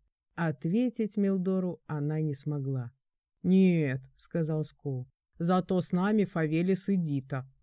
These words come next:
У них новости о том, что произошло на границе". Милдор кивнул и повернулся к Наблону.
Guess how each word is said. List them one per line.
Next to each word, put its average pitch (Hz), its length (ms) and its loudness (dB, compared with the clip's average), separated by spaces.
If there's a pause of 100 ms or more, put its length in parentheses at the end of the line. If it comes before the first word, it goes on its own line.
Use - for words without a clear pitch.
У 202 120 4
них 220 280 4
новости 190 460 0
о 170 140 2
том, 208 280 2
что 190 340 -2
произошло 185 640 0
на 185 140 2
границе". 170 680 0 (540)
Милдор 196 480 4
кивнул 202 560 0 (120)
и 220 100 -2
повернулся 190 680 0
к - 80 -12
Наблону. 147 600 -2